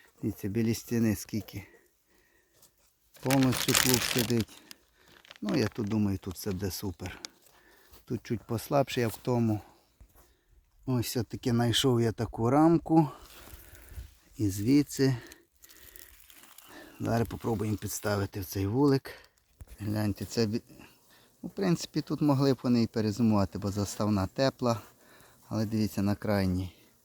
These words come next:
Ось так помилка, яка приємно дивує. Звичайно, цю помилку можна виправити. Ну, в більшості, я думаю,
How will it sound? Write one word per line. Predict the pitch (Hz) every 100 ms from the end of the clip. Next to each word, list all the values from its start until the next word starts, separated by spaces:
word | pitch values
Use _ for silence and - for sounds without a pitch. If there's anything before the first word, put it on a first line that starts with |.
| _ _ - - - - - - - - - -
Ось | 139 -
так | 185 180 - - -
помилка, | 147 156 175 160 139
яка | 135 - 143
приємно | - 143 143 139 135 131
дивує. | 135 127 123 110 101 110
Звичайно, | 120 156 135 127
цю | - 127
помилку | 139 135 123 -
можна | 123 127 120 117
виправити. | 123 151 165 165 165 - 170 - - - - - _ -
Ну, | 127 117
в |
більшості, | 117 160 160 165 151 - 147
я | 139
думаю, | 131 147 143 135 135